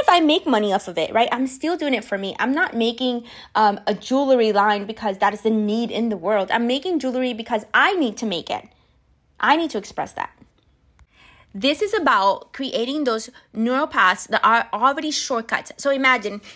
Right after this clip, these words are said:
instead of having, let's just look at an actor and let's pretend that, you know, that you're an actress and you want to be,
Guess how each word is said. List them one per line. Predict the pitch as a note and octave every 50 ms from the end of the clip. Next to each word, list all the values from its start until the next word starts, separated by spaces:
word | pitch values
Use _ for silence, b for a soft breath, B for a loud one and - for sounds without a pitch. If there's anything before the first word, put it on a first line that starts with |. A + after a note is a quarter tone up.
| B
instead | B B3+ C4 C4 - C#4+ D#4
of | G4+ G4+
having, | F#4+ E4+ - C4+ C4 B3 -
let's | - B3+ - - -
just | - B4+ - -
look | D#4 C4+ F3+ F3+ -
at | A3 A3 G#3+
an | G#3 G3+ -
actor | F3 F3+ G3+ - - -
and | - - - G#3
let's | A3+ A3+ A3+
pretend | - C#4+ C4 - C4+ B3+ B3 A#3+
that, | A3 G#3 - - - - F#3
you | F#3+ G3+
know, | G3 F3
that | F3 F3 G3 -
you're | G#3 A3 A3 A#3+
an | B3
actress | - F#3 G#3 A3+ - - F#3+ G3+ - -
and | - G3+ G#3
you | G3 F#3+
want | F#3+ G#3 G#3 G3+ - -
to | - G3
be, | F#3 F#3 F3+ F3+ F#3